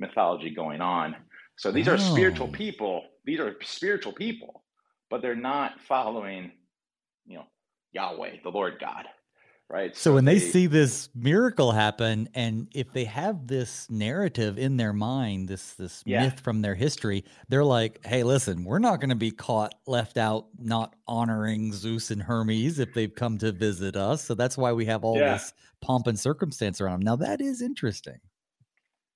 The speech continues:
Speaker 1: Yeah, yeah. I mean, people, I mean, God, God made all, all hum-,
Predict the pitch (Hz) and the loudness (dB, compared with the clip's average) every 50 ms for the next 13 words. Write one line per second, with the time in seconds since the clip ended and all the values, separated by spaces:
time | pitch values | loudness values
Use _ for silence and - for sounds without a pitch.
0 | _ _ _ - 135 147 - 151 - - - - 131 139 117 101 104 113 110 98 | _ _ _ -14 -10 -6 -4 -4 -4 -4 -4 -2 -2 0 0 0 0 -2 -4 -4
1 | - - 156 151 - 165 160 147 - - 120 120 113 110 123 120 131 - 135 120 | -4 -4 -4 -2 0 0 0 0 -2 -2 -4 -4 -2 0 2 2 2 2 0 0
2 | 127 113 156 170 170 180 185 185 - - - - - 160 165 156 135 - - - | 2 2 2 2 0 -2 -2 -2 -2 -6 -4 0 2 2 2 2 0 -4 -10 -10
3 | - - 147 151 143 120 117 156 147 139 | -4 -2 -2 -2 -2 -4 -10 -12 -12 -14